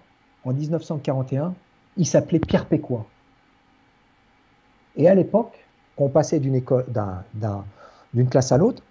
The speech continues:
on avait ce qu'on appelle des témoignages de satisfaction qui étaient remis. Et mon copain,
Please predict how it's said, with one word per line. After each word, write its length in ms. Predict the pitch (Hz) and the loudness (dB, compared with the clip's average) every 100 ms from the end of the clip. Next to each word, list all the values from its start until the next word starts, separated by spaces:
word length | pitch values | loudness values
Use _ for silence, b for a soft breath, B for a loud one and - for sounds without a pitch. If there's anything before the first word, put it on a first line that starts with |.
| _ | _
on 120 | 143 | 0
avait 200 | 139 156 | 2 2
ce 100 | 214 | 0
qu'on 100 | 156 | 0
appelle 300 | 143 139 226 190 - - | 0 2 -2 -2 -12 -4
des 200 | 127 127 | 2 2
témoignages 800 | - 208 180 160 170 226 247 - _ - | 4 6 6 4 2 0 -2 -8 _ -4
de 100 | 127 | 0
satisfaction 880 | - 190 214 - 190 - - 160 165 - _ | 0 0 -2 -2 -2 -4 -8 -6 -6 -14 _
qui 100 | 135 | -2
étaient 140 | 139 | 2
remis. 300 | 127 127 127 127 _ _ _ _ _ _ _ _ _ 117 | 4 4 0 -4 _ _ _ _ _ _ _ _ _ 2
Et 120 | 135 | 4
mon 160 | 190 | 4
copain, 500 | 202 165 - 143 196 | 4 0 0 -2 -2